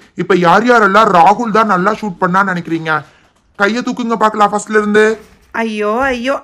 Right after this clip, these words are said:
Speaker 2: நான் தான் சொன்னேன்ல, அங்க பாரு, உன்னோட டீம்ல இருக்கிற ரோஜாவும் மீனாவுமே எனக்கு தான் கை தூக்கியிருக்காங்க, என்னோட டீம்ல இருக்கிற பூஜாவும் எனக்கு தான் கை தூக்கியிருக்கா. நான் தான் சொன்னேன்ல, இந்த கன் ஷூட்டிங்ல நான் ஏற்கனவே ட்ரைனிங் எடுத்திருக்கேன்னு. எப்பவுமே எல்லாரும் உனக்கு தான் சப்போர்ட் பண்ணுவாங்க,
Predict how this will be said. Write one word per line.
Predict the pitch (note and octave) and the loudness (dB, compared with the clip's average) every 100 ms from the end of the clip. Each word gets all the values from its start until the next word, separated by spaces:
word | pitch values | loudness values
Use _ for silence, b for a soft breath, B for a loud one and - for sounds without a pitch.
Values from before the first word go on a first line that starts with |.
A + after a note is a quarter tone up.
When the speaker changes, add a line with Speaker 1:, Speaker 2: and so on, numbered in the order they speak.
| A3+ | -4
Speaker 2:
நான் | A3 A#3 | -2 -2
தான் | C#4 C#4+ | -6 -6
சொன்னேன்ல, | B3 B3+ C4+ B3 B3+ A#3+ | -10 -8 -8 -6 -4 -4
அங்க | A3 A3 A3 | -8 -8 -4
பாரு, | A#3 C4+ A3+ _ _ _ A#3 | -4 -4 -10 _ _ _ -14
உன்னோட | A#3+ A#3 A#3 | -10 -10 -10
டீம்ல | C4 C#4 C#4 | -12 -10 -10
இருக்கிற | A#3+ A#3 A#3 C4 B3 | -10 -8 -6 -6 -6
ரோஜாவும் | B3 A3+ B3+ B3+ C4+ | -10 -6 -6 -6 -10
மீனாவுமே | C4 B3 A#3 A3+ C4+ C4 | -10 -10 -10 -10 -10 -10
எனக்கு | A#3 A#3+ | -12 -8
தான் | B3+ C4 | -8 -8
கை | B3 | -14
தூக்கியிருக்காங்க, | B3+ A3 A3+ A3+ G#3+ G3+ _ b b A3+ | -16 -18 -12 -10 -8 -10 _ b b -12
என்னோட | A#3 A3+ B3+ | -8 -10 -10
டீம்ல | C#4 C#4 | -10 -10
இருக்கிற | C4 B3+ A#3 | -8 -10 -12
பூஜாவும் | A#3+ A#3 B3+ A3+ C#4 | -14 -8 -6 -4 -6
எனக்கு | C4 A#3 A#3 | -10 -10 -8
தான் | B3+ | -8
கை | C4 A#3+ | -8 -14
தூக்கியிருக்கா. | A#3+ A#3 A3+ G#3 | -14 -14 -6 -4
நான் | G#3 G#3+ A#3 | -2 -4 -6
தான் | D#4 D#4 | -8 -6
சொன்னேன்ல, | A#3 B3+ D4 A3+ E3+ E3+ F3 E3+ | -8 -6 -8 -8 -6 -6 -6 -8
இந்த | F#3 F3+ | -12 -8
கன் | F#3+ A#3 | -8 -8
ஷூட்டிங்ல | C#4 A3+ G3+ F#3+ G3+ | -14 -12 -10 -8 -6
நான் | A3 F#3+ | -8 -8
ஏற்கனவே | F#3+ A#3 A3+ B3+ | -10 -8 -10 -10
ட்ரைனிங் | A3 G#3+ B3 B3 | -10 -8 -8 -10
எடுத்திருக்கேன்னு. | F#3+ F3+ F3 E3 E3+ F#3 E3+ b b - | -12 -12 -10 -10 -8 -10 -12 b b -10
எப்பவுமே | D#3+ D3 F#3 F#3 A#3 A#3 | -10 -6 -4 -4 -4 -2
எல்லாரும் | G#3+ A3+ A3 | -2 -2 -4
உனக்கு | G#3 G#3 | -8 -8
தான் | A#3 A#3 | -6 -6
சப்போர்ட் | A3 A3+ A3+ | -6 -6 -6
பண்ணுவாங்க, | G#3 G3 | -6 -6